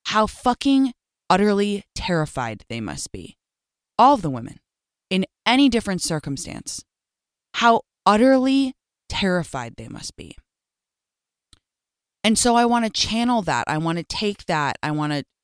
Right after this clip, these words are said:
hold space for their fear, and I wanna channel it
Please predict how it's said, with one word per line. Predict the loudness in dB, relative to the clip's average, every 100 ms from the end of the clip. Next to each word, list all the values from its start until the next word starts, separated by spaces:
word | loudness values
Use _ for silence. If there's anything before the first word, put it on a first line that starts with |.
| _ -16
hold | -4 0 0
space | -2 -4 -4 -4
for | -6 -4
their | -2 -2
fear, | -4 -8 -6 -6 -8 _ _
and | -4 0
I |
wanna | 0 0 -4
channel | -6 -6 -6 -8
it | -12